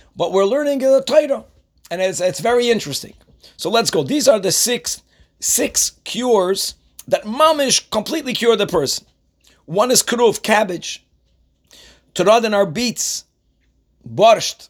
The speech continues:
The other one is sisin yevation, dried penny royale. The other one is keva, an animal stomach. I know that today when you go to the kosher meat butcher store, these items are not available. I don't know,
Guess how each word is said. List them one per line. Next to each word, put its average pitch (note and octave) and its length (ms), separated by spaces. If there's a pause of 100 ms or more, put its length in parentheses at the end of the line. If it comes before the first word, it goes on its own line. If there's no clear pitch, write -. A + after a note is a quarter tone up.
(640)
The - 320
other A3+ 160
one A#3 120
is G3+ 120
sisin A3+ 520
yevation, G3 480
dried G3 720 (140)
penny A3 280
royale. F#3+ 640 (2500)
The F#3 140
other A3+ 180
one A#3 160
is G#3+ 140
keva, A3+ 480
an F#3 200
animal G#3+ 420
stomach. F#3+ 600 (180)
I D3+ 120
know G3+ 180
that E3+ 220
today F3+ 260
when F3+ 160
you D#3+ 80
go F3+ 160
to E3 140
the D#3 80
kosher E3+ 400
meat D3 400 (560)
butcher G3 460
store, G3 540 (440)
these E3 220
items F#3+ 400
are E3+ 100
not F#3+ 200
available. D#3 580
I D3 80
don't D#3+ 140
know, D#3 260